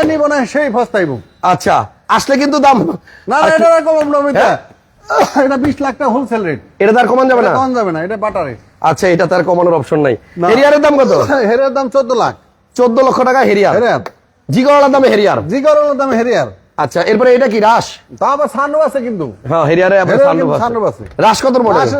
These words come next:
Speaker 1: হলো বারো মডেল।
Speaker 2: বারোর মডেলের রাশ।
Speaker 1: হ্যাঁ, সতেরো লাখ।
Speaker 2: এটা হচ্ছে পনেরোশো সিসির গাড়ি, এটার দাম হচ্ছে সতেরো লক্ষ টাকা।
Speaker 1: <laughs> সতেরো
Speaker 2: দামাদামি
Speaker 1: লক্ষ।
Speaker 2: করা যাবে।
Speaker 1: হ্যাঁ, হ্যাঁ।
Speaker 2: এরপরে এটা কি?
Speaker 1: এটা এক্স করলা।
Speaker 2: এই যে এক্স করলা মিতা বলছিল তিন চারটা আছে।
Speaker 1: হ্যাঁ, তিন
Speaker 2: এটা
Speaker 1: চারটা
Speaker 2: মডেল
Speaker 1: আছে,
Speaker 2: কত?
Speaker 1: দাম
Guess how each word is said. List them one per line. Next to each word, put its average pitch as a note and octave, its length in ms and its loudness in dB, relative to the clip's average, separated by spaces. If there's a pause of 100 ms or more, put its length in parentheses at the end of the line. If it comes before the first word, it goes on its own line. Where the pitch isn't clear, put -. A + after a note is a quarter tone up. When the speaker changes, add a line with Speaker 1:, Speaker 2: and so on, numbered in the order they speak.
(140)
Speaker 1:
হলো C4 220 -2
বারো C4 240 -2
মডেল। F#3+ 260 -2 (260)
Speaker 2:
বারোর G3 380 2
মডেলের A3 360 2
রাশ। F3 260 2 (120)
Speaker 1:
হ্যাঁ, D3+ 180 -2
সতেরো G#3 340 -4
লাখ। C3 140 -2 (240)
Speaker 2:
এটা F3 140 0
হচ্ছে G3+ 140 0
পনেরোশো B3+ 460 0
সিসির A3 260 -4
গাড়ি, A3+ 260 2
এটার G3+ 200 0
দাম G#3+ 120 0
হচ্ছে G#3+ 180 -4
সতেরো A3 320 -2
লক্ষ G#3 180 -2
টাকা। E3 200 0 (120)
Speaker 1:
<laughs> - 120 -4
সতেরো G3+ 220 -4
Speaker 2:
দামাদামি B3+ 320 4
Speaker 1:
লক্ষ। B3+ 100 2
Speaker 2:
করা A#3+ 120 2
যাবে। D3+ 180 2 (160)
Speaker 1:
হ্যাঁ, D3+ 180 0
হ্যাঁ। B2+ 240 -2
Speaker 2:
এরপরে A3 280 2
এটা B3+ 160 4
কি? G3 140 0 (140)
Speaker 1:
এটা C4 160 -2 (320)
এক্স - 140 -6
করলা। B3 340 0 (440)
Speaker 2:
এই G#3+ 120 2
যে A#3+ 80 4 (100)
এক্স G3+ 180 0
করলা B3+ 300 4
মিতা B3+ 260 0
বলছিল B3 380 0
তিন A#3 180 -2
চারটা A#3 340 -2
আছে। E3 320 -2
Speaker 1:
হ্যাঁ, F#3 280 2
তিন - 120 -8
Speaker 2:
এটা A3+ 80 -2
Speaker 1:
চারটা G#3+ 160 0
Speaker 2:
মডেল B3+ 140 2
Speaker 1:
আছে, C4 140 2
Speaker 2:
কত? C#4+ 60 2 (100)
Speaker 1:
দাম C4+ 120 -4